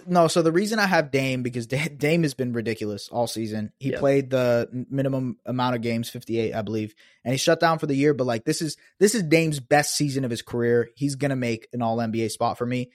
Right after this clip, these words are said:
Speaker 1: and I had to give him the edge over Steph and over Fox.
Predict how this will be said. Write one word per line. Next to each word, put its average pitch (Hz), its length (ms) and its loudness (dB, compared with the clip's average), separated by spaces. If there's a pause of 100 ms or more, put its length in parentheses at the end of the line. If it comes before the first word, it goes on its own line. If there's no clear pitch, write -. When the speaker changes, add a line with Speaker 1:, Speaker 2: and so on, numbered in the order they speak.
(120)
Speaker 1:
and 131 100 -2
I 135 100 0
had 139 240 0
to 135 80 -8
give 123 140 -4
him 123 100 -4
the 113 160 -2
edge 113 280 -4 (300)
over 135 260 4
Steph 120 500 -2 (220)
and 120 140 -4
over 107 240 -2
Fox. - 440 -10